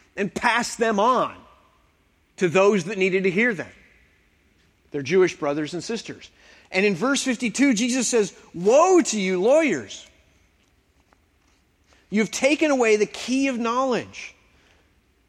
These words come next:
You did not enter yourselves,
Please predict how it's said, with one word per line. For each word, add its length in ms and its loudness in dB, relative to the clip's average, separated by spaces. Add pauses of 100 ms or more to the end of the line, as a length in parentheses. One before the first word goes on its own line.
(520)
You 100 -8
did 220 0
not 260 2
enter 380 2
yourselves, 1000 0